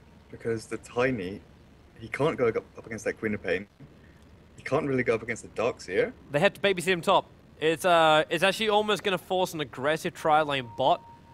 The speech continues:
Speaker 2: uh, with Enigma inside the Radiant jungle, and throwing Leshrac as well as, uh, Windrunner down there, Invoker solo mid and Tiny top. That makes no sense. That doesn't work. Yeah, how are they gonna lane this? It's Korok, so they want farm on him.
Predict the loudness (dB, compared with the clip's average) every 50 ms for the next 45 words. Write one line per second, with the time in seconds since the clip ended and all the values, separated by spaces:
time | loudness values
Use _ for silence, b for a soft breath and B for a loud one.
0 | -20 -20 -6 -2 0 2 2 2 0 0 -4 -4 -2 -4 -4 -4 -2 -4 -4 -2
1 | -2 -2 -2 -2 -2 -2 0 0 2 2 0 -2 -6 -8 -4 -2 0 0 0 0
2 | 0 0 0 -2 -8 -20 -20 -20 -20 -20 -12 -4 -2 0 0 0 -2 -4 0 2
3 | 2 2 2 -2 -2 -4 -6 -6 -6 -6 -8 -4 -2 -2 -2 -2 -2 -2 -2 0
4 | 0 -2 -4 -4 -2 0 0 0 0 0 -2 -2 -4 -6 -4 -2 0 0 2 2
5 | 2 2 0 0 -2 -4 -8 -12 -20 -20 -18 -8 -2 -2 -2 -2 0 -4 -4 -4
6 | -4 -4 -2 0 0 0 0 0 -2 -2 -2 -2 -2 -2 -4 -2 -4 -6 -6 -2
7 | -2 -2 0 0 -2 -2 -2 -4 -4 -4 -4 -6 -8 -12 -8 -6 -4 -4 -4 -6
8 | -8 -8 -8 -6 -6 -6 -4 -4 -2 0 0 -2 0 0 -2 -2 2 2 2 2
9 | 2 -2 -4 -4 -2 2 4 4 4 4 2 -10 -20 -20 -20 -20 -20 -20 -20 -20
10 | -20 -20 -20 -20 -20 -20 -20 -14 -10 -8 -8 -6 -2 -2 0 4 4 4 4 6
11 | 4 4 4 4 2 2 2 -2 -2 -2 -4 -4 -2 2 4 4 6 6 6 4
12 | 4 0 -8 -12 -20 -20 -20 -20 -20 -20 -4 0 2 4 4 4 4 2 2 2
13 | 2 2 2 2 2 2 0 0 0 0 0 0 2 2 2 2 0 -2 -2 -4
14 | -8